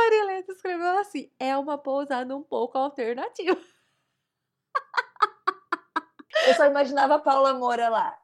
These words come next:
Speaker 2: porque eu tinha aquela visão da Paula, sabe? Terninho, cabelo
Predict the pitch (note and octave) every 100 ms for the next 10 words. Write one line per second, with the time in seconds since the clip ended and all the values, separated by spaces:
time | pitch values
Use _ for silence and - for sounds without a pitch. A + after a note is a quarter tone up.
0 | - - C4+ - C4+ C4 A#3+ A#3 A3 A#3
1 | A3 G#3+ G#3 A#3+ A#3 G3+ F#3+ F#3 - B3
2 | A3 F#3 F3+ E3+ _ _ _ _ - G#3
3 | G3+ G3 F#3+ A3 A#3+ A3 G3+ F#3 F3+ D#3+
4 | A3 F#3+ G3 G3+ A3 A3 G#3 G3 F#3 F3+